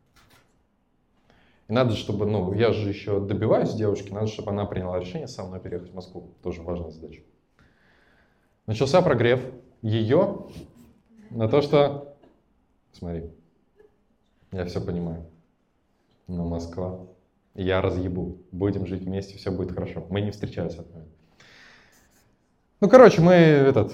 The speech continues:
э, история с ней закончилась плохо, то, что мы там начали встречаться на неделю, через неделю мы расстались, после этого она сразу же начала встречаться с моим одноклассником очень быстро. И это разбило мне сердце, и я очень сильно плакал от этого. Это было очень тяжело. Ну, представьте, семь лет добиваешься, вот это вот все делаешь.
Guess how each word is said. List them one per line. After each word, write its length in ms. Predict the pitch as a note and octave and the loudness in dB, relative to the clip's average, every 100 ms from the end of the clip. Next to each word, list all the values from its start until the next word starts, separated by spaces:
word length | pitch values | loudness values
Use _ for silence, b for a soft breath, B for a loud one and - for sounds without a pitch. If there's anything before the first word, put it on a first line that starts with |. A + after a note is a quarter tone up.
| - - | -8 2
э, 40 | A#2 A#2 A#2 A2+ A2+ D3 | 6 8 8 6 4 2
история 280 | D3 G3+ | 6 6
с 80 | E3+ | 6
ней 100 | F3+ | 4
закончилась 440 | D3 D3+ D#3+ D#3+ - | 4 4 4 2 4
плохо, 380 | B3 D4 - | 6 6 4
то, 140 | G#3 D3 | 0 -2
что 540 | - C3+ B2+ A#2+ A#2 | -2 0 2 2 -2
мы 140 | B2+ C#3+ | -4 -2
там 160 | B2 | 0
начали 240 | B2+ B2+ B2 | -2 -4 -8
встречаться 420 | B2 B2 A#2+ - | -10 -4 -4 -4
на 60 | A#2+ | -8
неделю, 400 | B2 F#3+ A3 D#3 | -2 2 4 2
через 240 | B2+ A2 | 0 0
неделю 280 | G#2+ A2+ G#2 | 0 0 -2
мы 80 | G#2+ | -6
расстались, 380 | A2+ G3 G3 | -2 0 0
после 260 | - - C#3 | -2 -6 -6
этого 140 | C3+ | -4
она 100 | G2+ | -6
сразу 340 | G2 - B2+ G#2+ | -6 -2 0 -2
же 60 | |
начала 300 | G2+ - G#2 | -8 -10 -10
встречаться 460 | - - - A#2 A#2 | -10 -12 -6 -6 -6
с 40 | |
моим 180 | G2+ F#2 | -8 -8
одноклассником 680 | F2+ F#2+ C3+ D#3+ C3 A2+ G#2 | -8 -4 -2 -2 -2 -6 -6
очень 260 | G#2+ - F#2+ | -6 -4 -2
быстро. 340 | G#2 - - B B B B B B | -2 -4 -14 B B B B B B
И 80 | A#2 | 0
это 280 | B2 G#2+ | 2 2
разбило 340 | G2+ F#2 G#2 F#2+ | 4 2 2 0
мне 120 | F#2+ | 0
сердце, 420 | - E3 - - | 2 2 2 -4
и 40 | F#2+ | 0
я 100 | G2+ | 0
очень 200 | G2+ - | 0 -4
сильно 200 | G#2 F2+ | -8 -8
плакал 380 | F2+ E2 E2 D#2+ | -4 -6 -6 -14
от 120 | - | -16
этого. 200 | E2 E2+ | -12 -8
Это 100 | F#2 | -6
было 180 | F#2+ F#2 | -4 -6
очень 260 | F2 - | -8 -10
тяжело. 460 | F#2 E2+ D#2+ D2 - - | -10 -6 -6 -6 -14 -6
Ну, 140 | D#3 | -4
представьте, 400 | - - G#2 - | -4 -4 -4 -6
семь 240 | - G2 F2 | -8 -6 -6
лет 100 | F2 | -6
добиваешься, 500 | F2 F#2 E3 - F#2 | -4 0 0 0 -4
вот 100 | F2+ | -8
это 140 | - | -6
вот 120 | F2+ | -8
все 120 | - F2+ | -8 -6
делаешь. 320 | A#2 C#3 | -2 -4